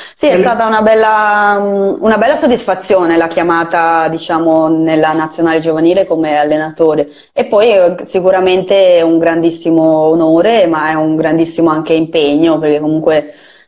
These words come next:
Speaker 1: eh, insomma, c'è da fare tanto lavoro, oltre alla squadra di club c'è da fare tanto lavoro anche con le giovani di tutta Italia, la selezione delle giovani.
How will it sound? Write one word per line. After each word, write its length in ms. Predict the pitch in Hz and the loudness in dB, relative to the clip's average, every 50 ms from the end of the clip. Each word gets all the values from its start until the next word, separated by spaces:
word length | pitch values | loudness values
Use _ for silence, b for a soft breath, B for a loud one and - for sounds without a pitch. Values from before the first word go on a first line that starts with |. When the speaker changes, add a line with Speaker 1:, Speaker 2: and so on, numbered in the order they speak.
| B - | B -6
Speaker 1:
eh, 720 | - 165 156 151 151 151 156 160 165 160 147 143 151 156 | -2 0 2 2 2 2 0 0 2 2 2 0 0 0
insomma, 320 | 156 156 - 160 156 147 165 | -2 -2 -4 -6 -6 -6 -4
c'è 160 | - 170 160 | -2 -2 -2
da 120 | 160 160 | -2 -2
fare 380 | 160 - 170 160 165 165 165 160 | -4 -4 -2 0 2 2 2 2
tanto 280 | 165 165 165 165 175 170 | 2 0 -2 0 2 2
lavoro, 420 | 175 175 165 170 151 147 160 160 | 2 2 0 0 0 2 2 2
oltre 320 | 160 160 160 156 165 165 | 0 0 0 0 0 0
alla 240 | 165 156 156 160 160 | 2 2 0 0 -2
squadra 400 | 160 - - 175 160 160 165 165 | -2 -4 -4 -2 -2 0 0 0
di 100 | 165 165 | 0 -2
club 480 | 165 - 165 156 156 156 160 160 175 165 | -2 0 0 2 2 0 0 0 0 0
c'è 120 | 165 - 160 | 0 -2 -4
da 120 | 156 156 | -6 -4
fare 260 | - - 156 156 156 | -4 -4 -2 -2 -2
tanto 260 | 156 156 156 160 160 | -2 -2 -2 0 0
lavoro 320 | 160 156 151 156 160 156 156 | 0 0 2 0 0 0 0
anche 320 | 156 151 156 156 170 151 | 0 0 -2 -2 -4 -4
con 180 | 160 165 151 156 | -2 -2 -2 0
le 200 | 151 147 151 147 | 0 0 0 0
giovani 380 | 156 156 156 151 151 151 151 | 0 0 0 0 0 0 0
di 100 | 151 151 | 0 -2
tutta 240 | 151 151 151 - 156 | -4 -6 -10 -10 -10
Italia, 400 | 143 - 143 123 123 147 151 147 | -6 -4 -4 -2 -2 -2 -2 -2
la 80 | 147 147 | -2 -2
selezione 640 | 147 - 151 156 147 147 - - 147 147 147 147 147 | -4 -2 -2 -2 -2 -4 -4 -2 -2 0 0 0 0
delle 180 | 147 147 143 | 0 0 -2
giovani. 480 | 143 156 139 147 139 143 156 170 170 | -2 -2 -2 -2 -2 -4 -6 -10 -12